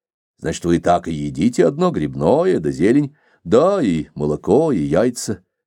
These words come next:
Мало ли еще что можно есть. Ну так вы и сами себя не знаете.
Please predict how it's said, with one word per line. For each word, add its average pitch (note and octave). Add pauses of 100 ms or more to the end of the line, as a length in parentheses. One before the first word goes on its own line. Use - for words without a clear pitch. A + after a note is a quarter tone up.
Мало G#2
ли A2+
еще F#2+
что F#2+
можно F2+
есть. F2 (880)
Ну E2
так -
вы F2+
и F#2
сами F#2
себя G2+
не C#3+
знаете. A#2